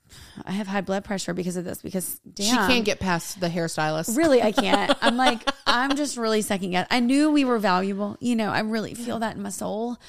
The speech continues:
Speaker 2: Yeah.
Speaker 1: But I didn't know we were, like, nine hundred thousand dollars valuable. <laughs> Um, but Spencer and I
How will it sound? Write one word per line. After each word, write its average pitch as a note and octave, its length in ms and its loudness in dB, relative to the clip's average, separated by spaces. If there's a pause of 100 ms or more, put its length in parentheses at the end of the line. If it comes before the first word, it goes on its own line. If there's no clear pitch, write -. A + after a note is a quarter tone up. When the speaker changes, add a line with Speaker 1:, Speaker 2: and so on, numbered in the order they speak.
Speaker 2:
Yeah. F3 80 -12 (260)
Speaker 1:
But G#3+ 100 -4
I A3 100 -4
didn't B3 240 -2
know A#3+ 240 -4
we A3 80 -6
were, F#3+ 100 -6
like, - 140 -8
nine G3+ 220 -6
hundred F#3 200 -2
thousand F#3 260 -4
dollars C4+ 260 0
valuable. C4+ 400 -6 (360)
<laughs> - 280 -14
Um, G#3+ 460 4 (520)
but A#3+ 160 2
Spencer C4 300 2
and C4+ 80 6
I G3+ 520 4